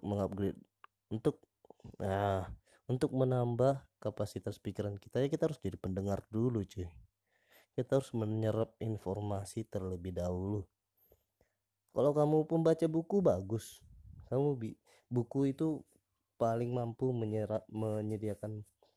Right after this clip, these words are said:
informasi dibanding media lain. Cuman mungkin agak membosankan gitu kan. Dan agak lama kalau membaca buku. Nah, kalau dengar podcast gini kan bisa cepat. Dan aku juga nggak asal ngomong.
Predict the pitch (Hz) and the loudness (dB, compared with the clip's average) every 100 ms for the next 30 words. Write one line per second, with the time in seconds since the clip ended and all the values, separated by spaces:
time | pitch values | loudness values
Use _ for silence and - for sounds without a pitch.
0 | _ _ _ _ _ _ - 107 - 98 | _ _ _ _ _ _ -10 -10 -4 -4
1 | 101 98 98 - 98 85 _ _ _ _ | -4 -6 -8 -6 -6 -8 _ _ _ _
2 | _ _ _ _ _ _ _ _ 110 98 | _ _ _ _ _ _ _ _ -6 -2
3 | 101 101 104 101 101 98 98 98 95 98 | -2 -2 -2 -2 -2 -2 0 0 -2 -4
4 | 95 98 - 104 117 123 113 113 147 143 | -10 -14 -10 -4 -2 0 -2 -2 -4 -4
5 | - 95 98 95 98 101 95 - 117 117 | -6 -6 -4 -4 -4 -2 -2 0 0 0
6 | 117 104 98 92 101 104 _ - - _ | -2 -2 -2 -2 -4 -8 _ -20 -20 _
7 | _ _ _ 101 101 90 95 98 90 107 | _ _ _ -2 -2 0 -2 0 2 4
8 | 113 117 107 101 98 95 95 - 92 90 | 4 2 2 0 0 -2 -4 -4 -6 -6
9 | 92 92 - - 107 107 110 113 - 123 | -6 -6 -10 -4 0 0 0 -4 -4 -6
10 | - 139 135 143 151 170 208 214 _ _ | -4 -4 -4 -2 0 2 0 -4 _ _
11 | - 123 123 127 156 - - 104 - _ | -10 -8 -6 -4 -4 -6 -2 -2 -2 _
12 | _ - - _ _ _ _ _ _ _ | _ -20 -20 _ _ _ _ _ _ _
13 | _ _ _ _ _ _ _ - _ _ | _ _ _ _ _ _ _ -20 _ _
14 | _ _ _ 123 139 139 170 175 196 117 | _ _ _ 2 2 4 2 2 2 2
15 | 107 82 - 104 110 120 101 92 | 0 0 0 0 0 0 -2 -2